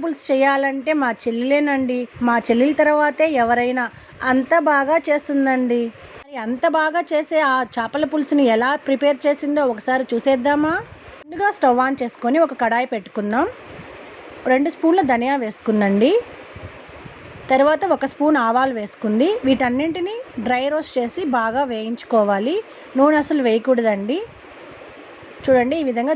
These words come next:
చూపిస్తుంది కదా, వన్ స్పూన్ ఆవాలు, రెండు స్పూన్లు ధనియాలు వేసి బాగా రోస్ట్ చేసుకోవాలి. సిమ్లో పెట్టేసి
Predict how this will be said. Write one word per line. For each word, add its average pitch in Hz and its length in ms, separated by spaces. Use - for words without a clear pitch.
చూపిస్తుంది 262 560
కదా, 233 180
వన్ 247 200
స్పూన్ 359 280
ఆవాలు, 247 400
రెండు 262 240
స్పూన్లు 311 320
ధనియాలు 247 440
వేసి 226 280
బాగా 240 280
రోస్ట్ 269 260
చేసుకోవాలి. 220 680
సిమ్లో 294 340
పెట్టేసి 254 320